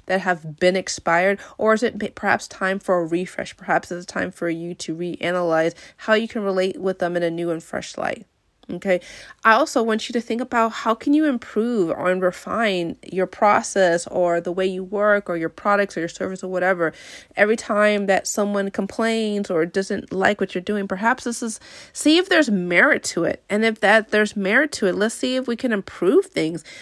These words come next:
I think a lot of us are so caught up on trying to stay safe in the, in the false way by tr-,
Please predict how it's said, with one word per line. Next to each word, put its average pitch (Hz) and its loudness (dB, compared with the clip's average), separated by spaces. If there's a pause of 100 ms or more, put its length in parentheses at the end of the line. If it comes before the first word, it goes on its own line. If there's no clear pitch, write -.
(180)
I 220 2
think 269 2
a 247 6
lot 220 6
of 240 4
us 214 4
are 202 4
so 208 2
caught 196 2
up 202 2
on 185 0
trying 190 -2
to 180 -6
stay 180 0 (1600)
safe 202 2
in 180 -2
the, - -4
in 175 -2
the 170 0
false 180 2
way 175 6
by 160 2
tr-, - -14